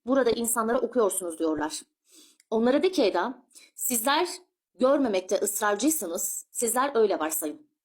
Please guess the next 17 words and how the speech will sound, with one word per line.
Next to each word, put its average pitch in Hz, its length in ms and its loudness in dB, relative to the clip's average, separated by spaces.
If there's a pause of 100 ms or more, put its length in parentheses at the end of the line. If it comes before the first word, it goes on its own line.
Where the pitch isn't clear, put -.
(120)
Zira 208 340 0
görenler 202 580 0 (180)
kalpten 220 340 -2
okuduğumuzu, 190 800 0
Rabbimizden 214 580 -2
geleni 180 220 0
aktardığımızı 214 720 -4
biliyor 185 360 2
de. 151 180 -6 (680)
Özellikle 302 400 2
sizlere 320 320 0
çok 320 200 -4
fazla 247 240 -2
iftira 226 380 -4
atılacak. 160 600 -8
Hazırlıklı 254 420 -2
olun. 165 260 -4